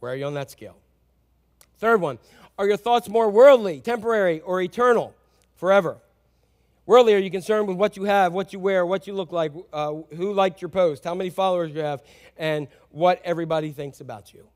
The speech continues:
or maybe what a few people think about you? Or eternal, which God has given you? Are you a, a life steward of all the things that God has given you? Has, have you utilized your spiritual gifts that He's given to you? What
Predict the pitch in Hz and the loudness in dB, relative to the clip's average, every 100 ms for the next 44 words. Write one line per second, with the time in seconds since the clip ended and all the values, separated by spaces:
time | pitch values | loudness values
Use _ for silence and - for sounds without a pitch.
0 | _ _ _ _ 160 160 147 147 143 139 | _ _ _ _ -6 -4 -4 -8 -8 -10
1 | 143 - - 185 135 104 101 104 101 95 | -10 -14 -20 -18 -18 -20 -20 -20 -20 -20
2 | 90 _ _ _ _ _ _ _ - 180 | -20 _ _ _ _ _ _ _ -8 -6
3 | 170 196 175 117 98 _ _ _ _ _ | -4 -2 -2 -4 -16 _ _ _ _ _
4 | _ _ _ _ _ _ _ _ _ _ | _ _ _ _ _ _ _ _ _ _
5 | _ 143 - 175 170 165 151 127 170 165 | _ -18 -6 -2 0 -2 -10 -10 -8 -8
6 | 147 139 139 139 139 139 - 143 151 151 | -8 -6 -8 -8 -8 -10 -8 -4 -4 -4
7 | - - 165 156 139 123 143 139 117 139 | -12 -10 -6 -6 -6 -10 -10 -10 -10 -14
8 | 123 127 135 139 127 120 139 135 123 110 | -14 -12 -8 -8 -8 -10 -10 -10 -12 -16
9 | _ _ 160 160 139 165 165 170 160 185 | _ _ -4 -4 -6 -10 -10 -10 -10 -8
10 | 180 170 170 147 143 - 160 151 151 143 | -2 -2 -2 -8 -18 -10 -10 -10 -14 -8
11 | 156 147 - - _ _ _ 135 139 123 | -8 -8 -14 -20 _ _ _ -12 -12 -10
12 | 143 135 120 127 123 120 147 196 | -10 -10 -14 -14 -14 -8 -4 -4